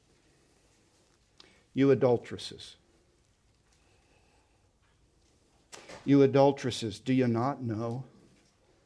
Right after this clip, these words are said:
that friendship with the world is hostility toward God. Therefore, whoever wishes to be a friend of the world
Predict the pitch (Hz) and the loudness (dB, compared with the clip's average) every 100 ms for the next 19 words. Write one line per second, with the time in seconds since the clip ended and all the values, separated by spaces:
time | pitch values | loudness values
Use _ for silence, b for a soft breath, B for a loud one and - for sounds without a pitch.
0 | _ _ _ _ - 127 127 - 139 151 | _ _ _ _ 0 2 2 0 2 2
1 | - 160 156 147 131 123 123 104 101 104 | 0 4 4 4 0 0 -2 -4 -2 0
2 | 113 123 147 113 - _ _ _ _ _ | 2 2 0 -6 -18 _ _ _ _ _
3 | _ _ _ _ _ _ _ _ _ _ | _ _ _ _ _ _ _ _ _ _
4 | _ _ _ _ _ - 143 135 - 139 | _ _ _ _ _ 0 2 2 2 0
5 | 123 - - 135 139 143 151 160 160 - | 0 -2 0 2 4 4 2 0 -4 -14
6 | _ _ _ _ _ - 120 131 139 123 | _ _ _ _ _ -4 0 2 0 -4
7 | _ - 82 85 113 151 _ _ _ _ | _ -16 -14 -12 -12 -14 _ _ _ _
8 | _ _ _ _ _ _ _ _ _ _ | _ _ _ _ _ _ _ _ _ _
9 | _ _ 139 170 196 - 156 147 123 135 | _ _ 8 8 8 4 6 6 6 6
10 | 143 165 208 160 123 156 151 131 107 104 | 6 6 4 4 4 2 2 -2 -2 -2
11 | - - 110 123 117 - 139 151 165 156 | -10 -8 -2 0 0 -2 0 0 4 2
12 | 117 113 110 113 107 82 - | 2 -2 0 2 2 -2 -10